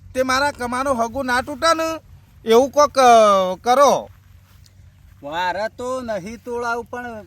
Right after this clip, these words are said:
Speaker 2: આપણા નજીકના માણસો આ બધું કર્યું છે.
Speaker 1: હવે તે દાડા તો તમે મોટી મોટી વાતો કરતા હતા કે શીરાનું શાક ના થાય અને આ હુરાની વાત ના થાય,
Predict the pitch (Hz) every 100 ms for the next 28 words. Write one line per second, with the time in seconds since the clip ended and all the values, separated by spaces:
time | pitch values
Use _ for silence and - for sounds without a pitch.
0 | - - - - 165 180 196 240 233 190
1 | 185 220 233 240 226 233 226 220 233 214
2 | 208 196 196 196 190 170 151 120 113 104
3 | - - - 226 254 - 233 240 247 240
4 | 247 240 240 226 214 214 208 214 220 196
5 | 190 208 208 190 214 208 170 135 - _
6 | - - - 240 233 202 - - - 226
7 | 226 233 233 233 - 233 226 240 220 220
8 | 226 226 233 233 _ - 214 226 196 214
9 | 226 220 226 170 202 233 233 220 220 220
10 | 214 214